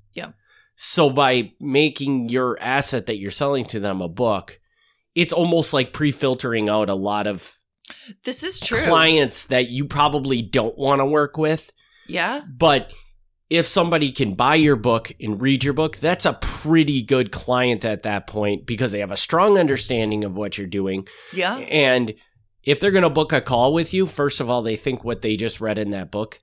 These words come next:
Speaker 2: they like it.
Speaker 1: That's interesting.
Speaker 2: And, and if, to, so bring them to the next level, that, that takes them from being a very cold lead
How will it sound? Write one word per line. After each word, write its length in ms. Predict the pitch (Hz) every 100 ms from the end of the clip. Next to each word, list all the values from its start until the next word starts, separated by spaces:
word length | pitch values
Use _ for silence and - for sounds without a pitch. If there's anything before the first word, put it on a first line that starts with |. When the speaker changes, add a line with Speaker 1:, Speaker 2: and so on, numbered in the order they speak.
| _
Speaker 2:
they 280 | 90 120 113
like 420 | 90 95 107 -
it. 320 | 95 73 - -
Speaker 1:
That's 280 | - 208 -
interesting. 920 | 170 226 - 143 139 - - 135 135 147
Speaker 2:
And, 680 | 147 135 127 123 120 117 110 _ _ _ _ _ _ - -
and 400 | 143 131 123 104 -
if, 500 | 156 127 120 - - _ _ _ _ _ -
to, 160 | 156 131
so 200 | - 131
bring 220 | 147 156
them 120 | 151
to 80 | 135
the 100 | 123
next 300 | 117 127 -
level, 400 | 127 117 104 - 120
that, 260 | 123 117 104
that 160 | 143 135
takes 240 | 156 -
them 160 | 143 123
from 260 | 139 113
being 300 | 110 123 117
a 60 | 104
very 400 | 90 117 120 110
cold 560 | - - 104 113 120 113
lead 280 | 143 143